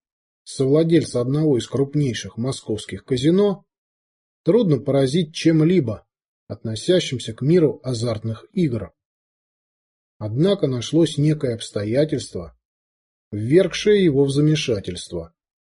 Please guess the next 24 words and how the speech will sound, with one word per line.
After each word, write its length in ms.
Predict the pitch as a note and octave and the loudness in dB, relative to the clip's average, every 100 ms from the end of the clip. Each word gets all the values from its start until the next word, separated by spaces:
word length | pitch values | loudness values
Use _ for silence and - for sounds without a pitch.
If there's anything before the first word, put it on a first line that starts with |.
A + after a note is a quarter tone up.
| _ _ _ _ _ _ - | _ _ _ _ _ _ -14
Обычная 580 | F#2+ G#2 G3 - B2+ G#2 | -6 -2 0 0 -4 -4
с 120 | - | -4
виду 320 | D3 G#3+ D#3 | 0 2 0
колода 420 | - G2+ D#3 E3 | -2 -2 0 0
карт. 480 | D#3+ F#3 C3+ - - _ _ _ _ _ _ _ _ _ _ _ | 0 0 0 -4 -18 _ _ _ _ _ _ _ _ _ _ _
Но 160 | F#2+ B2 | -8 -6
то, 180 | - F#3 | -2 -2
что 220 | - B2 | -2 -4
дико 320 | A#2+ E3 D3 | 0 0 0
для 220 | A2 B2 | -2 -2
обычного, 680 | B2+ C#3 E3+ - A2 F2+ - _ | 0 2 0 0 -8 -10 -14 _
даже 380 | G#2 D#3 D3 B2 | 0 2 2 0
искушенного 720 | - C3+ - E3 C3 G#2+ F#2+ | -4 -6 0 0 0 -4 -8
чела, 500 | - D#3 E3+ G#2+ - _ _ _ _ _ _ _ _ - | -2 2 2 0 -6 _ _ _ _ _ _ _ _ 0
вполне 400 | D#3 G3 A#3+ D#3 | 2 4 4 2
естественно 720 | - D#3 E3+ D#3 B2+ A2 - _ _ _ _ | 2 2 2 2 -6 -8 -12 _ _ _ _
для 240 | G2 C3+ G#3 | 0 4 4
любого 460 | G3 D3+ G#3+ E3 | 4 6 6 6
из 80 | A#2 | 2
читателей 600 | - C3+ E3+ F3 D3 B2 | -2 0 2 2 2 2
Вадима 440 | A#2+ A#2+ C#3+ D#3 | 0 0 2 2
Панова, 640 | - A#2 B2 E3 D3+ F#2 - _ _ _ _ | 0 -2 0 0 0 -2 -10 _ _ _ _
прекрасно 720 | - F3+ - D3+ D#3+ - A2 | 0 0 4 6 6 4 -6
осведомленных 920 | G#2+ B2 B2 D3+ F3+ G3+ E3 A2+ - | -6 -4 0 2 6 6 4 0 -6